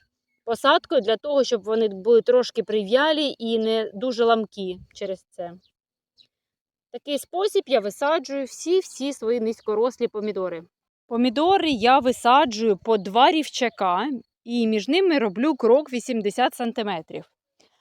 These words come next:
Помідори висаджені, м, так би мовити, в шахматному порядку, щоб вони одне одному не заважали. І відстань між кущиками приблизно тридцять п'ять-сорок сантиметрів, подекуди сорок п'ять, це вже я на око роблю,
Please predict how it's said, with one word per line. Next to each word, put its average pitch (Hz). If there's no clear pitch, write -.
Помідори 302
висаджені, 247
м, 196
так 226
би 240
мовити, 240
в 208
шахматному 202
порядку, 247
щоб 285
вони 240
одне 240
одному 202
не 262
заважали. 240
І 285
відстань 247
між 240
кущиками 359
приблизно 226
тридцять 262
п'ять-сорок 220
сантиметрів, 370
подекуди 220
сорок 349
п'ять, 480
це 262
вже 208
я 202
на 190
око 240
роблю, 302